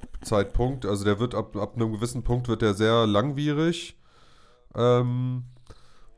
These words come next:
und, äh, ja, das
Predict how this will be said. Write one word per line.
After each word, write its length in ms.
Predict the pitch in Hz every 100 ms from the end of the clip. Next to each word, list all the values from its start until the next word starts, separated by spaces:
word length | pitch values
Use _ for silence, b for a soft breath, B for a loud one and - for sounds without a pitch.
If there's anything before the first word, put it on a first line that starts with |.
| -
und, 800 | - 110 117 117 117 113 - - -
äh, 720 | 110 113 110 110 110 110 110
ja, 380 | 107 101 90 - -
das 960 | - 101 - - - - - - -